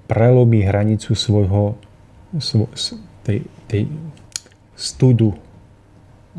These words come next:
svojej čistoty. No a veľmi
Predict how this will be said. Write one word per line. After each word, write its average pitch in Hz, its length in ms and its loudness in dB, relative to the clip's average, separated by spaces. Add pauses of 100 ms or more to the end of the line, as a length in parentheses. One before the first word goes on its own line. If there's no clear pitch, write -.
(240)
svojej 110 400 -2
čistoty. 120 640 -2 (1400)
No 123 240 2
a 131 240 2
veľmi 147 320 4